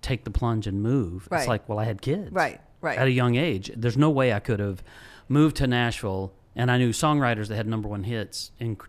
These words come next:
Speaker 1: the Christian world especially,
Speaker 2: Right.
Speaker 1: that were painting houses and
Speaker 2: Yes.
Speaker 1: doing construction, and it's like, "I'm a little too practical to give up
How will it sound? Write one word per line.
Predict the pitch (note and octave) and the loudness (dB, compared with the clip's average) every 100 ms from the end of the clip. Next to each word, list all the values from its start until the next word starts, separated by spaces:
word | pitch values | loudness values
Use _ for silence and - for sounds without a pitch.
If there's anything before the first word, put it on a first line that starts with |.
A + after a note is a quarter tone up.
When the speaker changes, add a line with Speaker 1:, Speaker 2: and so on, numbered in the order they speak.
| - | -10
Speaker 1:
the | A#2 | -6
Christian | - D#3+ B2+ | -4 -4 -2
world | G#2 F#2+ | -4 -4
especially, | F#2 - A2 - F#2 | -8 -6 -8 -8 -8
Speaker 2:
Right. | E3 D3+ E3 - - | -4 -2 -4 -10 -6
Speaker 1:
that | |
were | B2+ | 0
painting | B2 B2 A#2 | 2 2 0
houses | G#2 A2 A2 G#2+ A2 G#2+ | -4 -2 -4 -2 -4 -4
and | G2+ | 0
Speaker 2:
Yes. | G2+ | 2
Speaker 1:
doing | A#2+ | 2
construction, | A#2+ B2 - A#2+ A2 - A#2+ A2+ | 2 -2 0 0 0 0 0 2
and | A2 A#2 | 2 0
it's | A2 | -4
like, | A#2+ G#2+ A#2+ | -6 -6 -6
"I'm | A#2+ C#3 D3+ D#3 D#3 D#3 | -2 0 0 0 0 0
a | D#3 | 0
little | D#3 D3 | -2 -2
too | E3 | -2
practical | - C#3 C3 C3 - A#2 | 0 0 0 -6 -4 -4
to | A2 D#3+ | 2 2
give | B2 F4+ | 4 4
up | B2 | 6